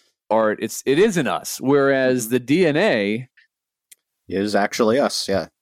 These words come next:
Speaker 1: Um, that's, that's data, and it's, it's really us, like a, a big giant seed bank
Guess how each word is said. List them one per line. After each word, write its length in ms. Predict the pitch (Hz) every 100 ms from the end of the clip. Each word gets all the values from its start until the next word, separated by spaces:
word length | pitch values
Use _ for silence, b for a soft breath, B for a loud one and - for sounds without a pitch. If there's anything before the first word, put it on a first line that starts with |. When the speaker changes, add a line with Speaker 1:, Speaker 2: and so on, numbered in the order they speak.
| _ _ _
Speaker 1:
Um, 380 | 107 107 107 110 -
that's, 540 | 120 151 - - - -
that's 300 | 117 156 -
data, 580 | 131 170 175 120 143 -
and 160 | 117 120
it's, 240 | 110 - -
it's 200 | 113 -
really 420 | 95 143 156 143
us, 260 | 175 143
like 160 | 135 123
a, 80 | 123
a 80 | -
big 240 | 110 139 131
giant 360 | 131 127 117
seed 340 | - 165 190 135
bank 340 | 101 90 -